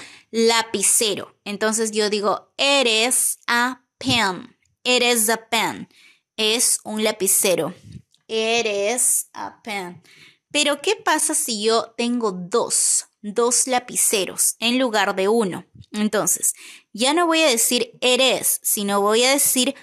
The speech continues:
they are. They are pens. ¿Ok? Son lapiceros. ¿Ves? Entonces, es diferente, es distinto. Porque it is es para uno solo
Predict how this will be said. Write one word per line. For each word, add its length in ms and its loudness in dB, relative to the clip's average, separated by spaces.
they 760 -2
are. 600 2
They 720 -2
are 420 2
pens. 960 0
¿Ok? 260 -10
Son 560 0
lapiceros. 1200 -2
¿Ves? 360 -6
Entonces, 520 -10
es 180 -8
diferente, 840 -10
es 180 -8
distinto. 800 -4
Porque 420 0
it 180 2
is 380 2
es 200 0
para 280 2
uno 260 4
solo 600 2